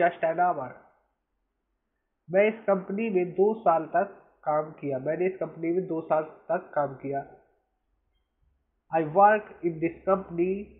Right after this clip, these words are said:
for two years। या हम कह सकते हैं, "मैंने इस कंपनी में दो साल के लिए काम किया", ओके, इस कंपनी के लिए। और या हम कह सकते हैं, "दो साल तक"। तो एक ही सेंस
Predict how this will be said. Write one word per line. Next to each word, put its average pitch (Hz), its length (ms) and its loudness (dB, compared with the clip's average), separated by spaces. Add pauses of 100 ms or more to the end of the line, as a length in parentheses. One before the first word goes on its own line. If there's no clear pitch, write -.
(100)
for 180 160 2 (160)
two 220 160 0 (100)
years। 131 220 0 (3750)
या 196 160 6
हम 226 160 4
कह 220 140 2
सकते 214 280 2
हैं, 208 60 6
"मैंने 196 280 4
इस 214 100 -2
कंपनी 180 380 0
में 185 140 4
दो 175 140 2
साल 175 420 2 (260)
के 170 80 2
लिए 160 220 2
काम 156 300 2
किया", 190 400 -2 (840)
ओके, 226 280 -4
इस - 360 -12
कंपनी 170 420 0
के 175 140 0
लिए। 170 520 -2 (320)
और 196 300 6
या 175 200 2
हम 185 180 2
कह 175 140 0
सकते 151 260 -8
हैं, 170 100 -4
"दो 160 140 -2
साल 143 240 -2
तक"। - 300 -14 (160)
तो 196 140 8
एक 196 160 2
ही 190 120 0
सेंस 143 340 -2